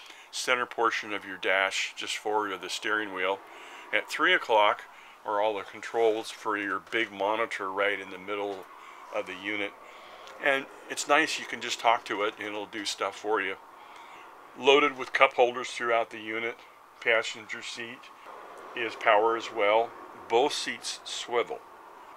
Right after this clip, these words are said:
Directly above that is a gorgeous storage area, lots of room,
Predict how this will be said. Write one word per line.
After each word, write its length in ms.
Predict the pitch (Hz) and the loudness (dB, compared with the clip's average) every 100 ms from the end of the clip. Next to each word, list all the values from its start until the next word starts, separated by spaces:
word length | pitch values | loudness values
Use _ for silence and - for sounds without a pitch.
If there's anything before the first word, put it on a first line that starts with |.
| - | -14
Directly 480 | - 123 151 - 127 | -4 2 2 2 -6
above 480 | 110 - 110 147 143 | -6 0 4 4 4
that 260 | 85 90 | 0 0
is 200 | 87 85 | -2 -8
a 80 | 104 - | -14 -10
gorgeous 460 | 127 175 185 123 101 | 2 4 4 0 -8
storage 460 | - 127 120 107 104 | -6 -2 -2 -2 -2
area, 400 | 101 104 101 101 - | 0 2 0 -4 -4
lots 360 | 135 156 156 | 4 4 4
of 100 | 127 | -2
room, 400 | 107 104 104 107 | -2 -2 -2 -4